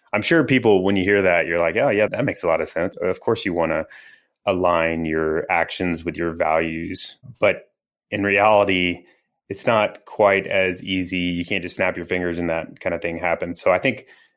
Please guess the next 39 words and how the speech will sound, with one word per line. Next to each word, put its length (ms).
y-, 240
y-, 200
you 180
know, 80
with 160
a 40
lot 200
of 80
things 220
like 180
this, 380
with 340
behavioral 480
type 220
stuff, 400
the 100
first 300
step 200
is 120
always 320
gonna 180
be 420
awareness, 800
right? 320
So 320
is 180
it 160
Daniel 560
Kahneman 420
has 320
his 180
book, 340
I 40
think 120
it's 140
Thinking 340
Fast 320
and 140
Slow. 480